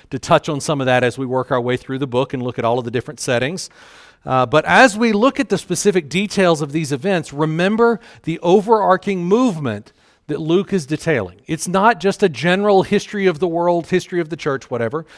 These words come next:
but he's actually making a point. It's the history of the church along one specific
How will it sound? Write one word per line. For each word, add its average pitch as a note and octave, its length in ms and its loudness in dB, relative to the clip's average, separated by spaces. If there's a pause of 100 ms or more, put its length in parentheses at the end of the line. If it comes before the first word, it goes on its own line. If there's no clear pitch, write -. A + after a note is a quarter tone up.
(160)
but C#3+ 120 0
he's E3 160 -2
actually F#3 320 0
making F3+ 400 -2
a E3+ 60 -2
point. B2+ 320 -6
It's C3+ 180 -8
the C3+ 120 0
history G#3+ 440 -4
of E3+ 160 0
the G3+ 80 -10
church C#3+ 460 -4 (320)
along D3+ 640 0
one D#3+ 320 0
specific - 840 -4